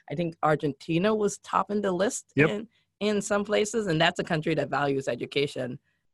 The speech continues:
Speaker 1: and is now able to get it,
Speaker 2: Yeah.
Speaker 1: um, from the U S without even moving.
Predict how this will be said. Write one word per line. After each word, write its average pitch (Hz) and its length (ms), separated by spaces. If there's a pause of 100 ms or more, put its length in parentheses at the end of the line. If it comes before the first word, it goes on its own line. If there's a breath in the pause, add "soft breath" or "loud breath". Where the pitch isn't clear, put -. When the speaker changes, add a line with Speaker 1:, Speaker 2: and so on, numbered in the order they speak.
Speaker 1:
and 143 400
is 139 260
now 139 380
able 135 400
to - 120
get 131 220
it, - 220 (200)
Speaker 2:
Yeah. 143 220
Speaker 1:
um, 120 180 (340)
from 139 160
the 135 80
U 135 80
S 131 160
without 135 240
even 123 220
moving. 123 380